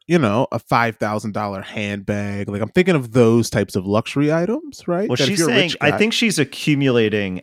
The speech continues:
Speaker 2: how much. Oh, you, okay, got it. So you're, you're adding it
Speaker 1: Right,
Speaker 2: up.
Speaker 1: right,
Speaker 2: Okay,
Speaker 1: 'cause,
Speaker 2: got
Speaker 1: 'cause
Speaker 2: it.
Speaker 1: they're giving her
Speaker 2: Thank you. Yeah.
Speaker 1: cash, but then they're also bu-, giving her gifts. Like, "Hey,
Speaker 2: Yeah, they're
Speaker 1: look,
Speaker 2: getting
Speaker 1: I
Speaker 2: her
Speaker 1: bought this
Speaker 2: stuff. Yeah.
Speaker 1: diamond
Speaker 2: Mm-hmm.
Speaker 1: bracelet for you," right? And a lot of this,
Speaker 2: Mm-hmm.
Speaker 1: I'm assuming, is a bit of hush money, right?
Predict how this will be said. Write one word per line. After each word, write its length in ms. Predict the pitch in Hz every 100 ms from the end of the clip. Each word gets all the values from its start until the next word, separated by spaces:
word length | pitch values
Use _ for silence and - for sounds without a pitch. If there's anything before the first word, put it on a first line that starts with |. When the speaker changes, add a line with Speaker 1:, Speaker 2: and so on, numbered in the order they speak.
| -
Speaker 2:
how 180 | - 143
much. 600 | 160 156 139 - - - _ _ _ _ _ _ -
Oh, 140 | 135
you, 140 | 117
okay, 200 | 123 107
got 220 | 85 85 62
it. 80 |
So 120 | - 117
you're, 100 | 113
you're 160 | 120
adding 240 | 113 104 95
it 40 |
Speaker 1:
Right, 120 | 214
Speaker 2:
up. 60 | 180
Speaker 1:
right, 100 | 156
Speaker 2:
Okay, 140 | -
Speaker 1:
'cause, 80 | 175
Speaker 2:
got 60 | 208
Speaker 1:
'cause 60 |
Speaker 2:
it. 20 | 185
Speaker 1:
they're 80 | 190
giving 180 | 302
her 60 | 269
Speaker 2:
Thank 100 | -
you. 60 | 214
Yeah. 160 | 151
Speaker 1:
cash, 200 | 110 -
but 100 | -
then 100 | 151
they're 100 | 170
also 280 | 165 214 226
bu-, 220 | 160 143
giving 220 | 127 120 117
her 100 | 139 -
gifts. 320 | - - -
Like, 120 | 95
"Hey, 120 | 135
Speaker 2:
Yeah, 60 | 156
they're 60 | 190
Speaker 1:
look, 40 |
Speaker 2:
getting 140 | 120 110
Speaker 1:
I 20 |
Speaker 2:
her 60 |
Speaker 1:
bought 160 | 113 101
this 160 | 117 113
Speaker 2:
stuff. 240 | - -
Yeah. 80 | 113
Speaker 1:
diamond 360 | 110 110 120 123
Speaker 2:
Mm-hmm. 80 | 269 - _ -
Speaker 1:
bracelet 440 | 240 - - -
for 300 | - 95 82
you," 280 | - - 135
right? 320 | - - - _
And 140 | 113 110
a 40 |
lot 220 | 113 123
of 80 | 139
this, 120 | 107
Speaker 2:
Mm-hmm. 80 | 107
Speaker 1:
I'm 100 | 101
assuming, 320 | - 110 104
is 80 | 101
a 60 | 101
bit 120 | 147
of 80 | -
hush 260 | 131 -
money, 320 | 90 - 233 _ _ _ _ _ _ _ _ _
right? 200 | - 113